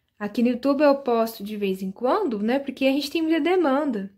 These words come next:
né? De vendas, né? É, de acessório pro carro de brinquedo, né? Dos cavalos, né?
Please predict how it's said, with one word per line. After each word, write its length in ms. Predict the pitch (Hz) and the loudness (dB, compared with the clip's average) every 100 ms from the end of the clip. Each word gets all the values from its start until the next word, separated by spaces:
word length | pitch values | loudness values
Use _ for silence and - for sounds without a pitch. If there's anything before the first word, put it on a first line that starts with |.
| - | -10
né? 340 | 208 220 226 | -6 -4 -4
De 180 | 208 220 | -4 -6
vendas, 600 | 202 196 220 269 220 202 | -4 -4 -2 -2 -2 -2
né? 200 | 226 254 - _ _ _ _ _ _ _ | -4 -4 -10 _ _ _ _ _ _ _
É, 340 | 208 208 208 | -4 0 0
de 100 | 202 | -2
acessório 380 | 202 214 214 214 | -4 -6 -2 -2
pro 100 | 208 | -2
carro 200 | 220 208 | -2 -2
de 80 | 202 | -2
brinquedo, 720 | 202 196 - 190 233 233 196 | -6 -8 -4 0 2 2 -2
né? 160 | 202 196 | -6 -6
Dos 140 | - | -8
cavalos, 760 | 240 226 208 196 226 240 208 | -6 -4 -4 -4 -4 -4 -4
né? 240 | 220 247 | -4 -4